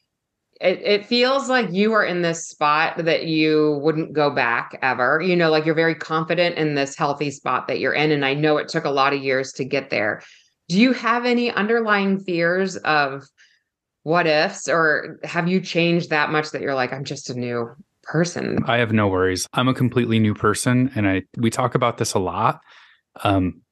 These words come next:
Speaker 2: I am a different person today than I was yesterday because I have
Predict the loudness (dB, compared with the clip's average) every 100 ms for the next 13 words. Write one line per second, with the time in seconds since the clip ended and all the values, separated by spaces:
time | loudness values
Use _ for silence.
0 | _ _ -2 2 2 2 0 0 0 0
1 | -2 0 2 2 2 2 0 0 -2 -4
2 | 0 2 2 0 0 -2 -2 0 0 2
3 | 2 0 -2